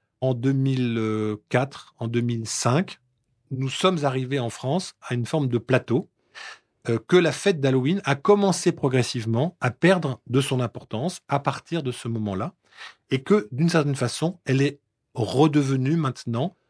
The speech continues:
beaucoup moins importante qu'elle l'était de,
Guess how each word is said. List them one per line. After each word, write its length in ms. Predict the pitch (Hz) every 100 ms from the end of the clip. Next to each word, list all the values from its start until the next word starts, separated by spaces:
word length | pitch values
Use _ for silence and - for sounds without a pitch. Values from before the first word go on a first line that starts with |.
| _ -
beaucoup 360 | 120 196 -
moins 300 | 170 151 135
importante 580 | 131 - - - 143 190 _
qu'elle 240 | 143 135 135
l'était 540 | 123 - 131 151 92
de, 180 | 117